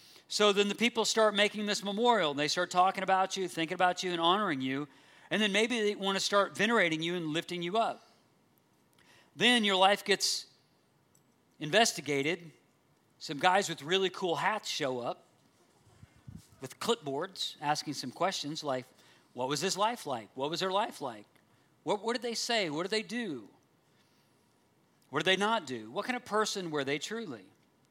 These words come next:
And then they put it all in a big folder. Then after the clipboard's filled and they take it out of the folder, and if there's enough there, then they take you to step five. Step five is then you go to the local bishop. Then they go in and they investigate.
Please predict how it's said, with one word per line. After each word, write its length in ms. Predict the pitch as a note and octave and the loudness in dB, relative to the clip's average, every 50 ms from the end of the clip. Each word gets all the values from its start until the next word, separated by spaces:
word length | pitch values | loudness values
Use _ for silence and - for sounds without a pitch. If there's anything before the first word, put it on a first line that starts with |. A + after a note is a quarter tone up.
| _ _ _ _ _ _ _ _ _ _ _ _ _ _ _ - - _ _ - _ - | _ _ _ _ _ _ _ _ _ _ _ _ _ _ _ -20 -20 _ _ -20 _ -10
And 80 | F#3 | -6
then 80 | G#3+ A3 | -2 0
they 80 | A3 | 0
put 160 | G#3+ - G3+ G#3 | 0 2 2 2
it 80 | F#3+ | 4
all 180 | F#3 F3 F3+ F3 | 4 4 4 2
in 60 | E3 | 0
a 40 | D3+ | 0
big 180 | C#3 E3 D#3 - | -2 -2 -4 -4
folder. 460 | - G#3 G#3 G#3+ G#3 C#3+ A#2+ G2+ F#2+ - _ _ _ _ _ _ _ _ _ _ _ _ _ _ _ _ _ _ _ _ _ _ _ _ _ _ _ _ _ _ _ _ _ _ _ _ _ | -2 -2 -2 -2 -2 -4 -6 -10 -12 -16 _ _ _ _ _ _ _ _ _ _ _ _ _ _ _ _ _ _ _ _ _ _ _ _ _ _ _ _ _ _ _ _ _ _ _ _ _
Then 100 | - E3+ | -2 2
after 220 | F3+ F#3 F3 - - | 4 4 2 2 -2
the 80 | D#3+ | -6
clipboard's 500 | - - G3+ G3+ E3 E3+ F3 F3 D3+ - | -2 -2 -2 -2 0 0 -2 -2 -2 -4
filled 300 | - - F3+ G3 G#3+ A3+ | -4 -2 -2 0 0 0
and 80 | G3+ E3 | 0 -2
they 40 | D3+ | 0
take 220 | - F3+ F#3 E3+ | 0 0 2 4
it 60 | F3+ | 6
out 100 | F#3+ F#3+ | 6 6
of 60 | F#3+ F3+ | 4 2
the 60 | E3 | 0
folder, 360 | - - F3+ F#3+ G#3+ G#3 A#3 | -2 -2 -2 -2 0 0 0
and 100 | A3+ G3+ | 0 0
if 120 | E3+ D#3 | -2 -2
there's 180 | - F#3 F3 C#3 | -4 -4 -4 -2
enough 240 | F3 F#3 F3+ E3+ - | -2 0 0 0 0
there, 320 | - A3 A3+ A3 G3+ G3+ G3+ | 0 2 2 4 2 2 0
then 200 | E3+ F3+ F3+ F3+ | -2 -4 -2 -2
they 180 | G3 G3 F#3+ | -2 -2 -2
take 240 | G3 - F3+ E3+ - | -2 -2 -2 -2 -2
you 80 | F#3 F3 | -4 -6
to 60 | D#3+ | -4
step 260 | - - F3+ E3+ - | 0 0 0 0 2
five. 540 | - G#3+ A3 A3+ G#3 F3 C3+ A2+ - - - _ _ _ _ _ _ _ _ _ _ | 2 2 4 4 4 2 0 -4 -10 -16 -20 _ _ _ _ _ _ _ _ _ _
Step 220 | - - G3 F#3+ | -8 -6 -4 0
five 320 | - A#3 A3+ B3 B3 G3 G3 | 4 6 8 8 8 6 4
is 160 | G3+ G3 D3+ | 2 2 0
then 120 | F3+ G3+ | -2 -2
you 80 | G3 G3+ | 0 2
go 120 | F#3+ G#3 | 4 4
to 60 | G3 | 4
the 120 | F3+ F#3 F3 | 4 2 0
local 240 | E3+ F3 E3+ F3+ F3+ | 0 0 -2 -2 0
bishop. 460 | D#3 G#3+ G#3+ - - E3 C#3 A#2 - - _ _ _ _ _ _ _ - - _ _ _ _ _ _ _ _ _ _ _ | 0 2 2 2 0 0 -2 -4 -6 -12 _ _ _ _ _ _ _ -20 -20 _ _ _ _ _ _ _ _ _ _ _
Then 160 | - G3 G#3 | -2 2 4
they 120 | A3+ A#3+ A#3+ | 6 6 8
go 280 | A#3+ B3 A#3 A3+ A#3 | 10 8 8 8 6
in 160 | A#3+ A#3+ A#3+ | 4 2 2
and 100 | A#3 G#3 | 2 0
they 140 | G#3 A3+ A3+ | 0 0 0
investigate. 720 | A3+ G#3 F#3+ A#3 A#3+ - - G3+ F3+ D#3+ D#3+ C#3+ B2 A#2 - | 0 2 4 4 4 2 2 0 0 2 0 0 0 -4 -8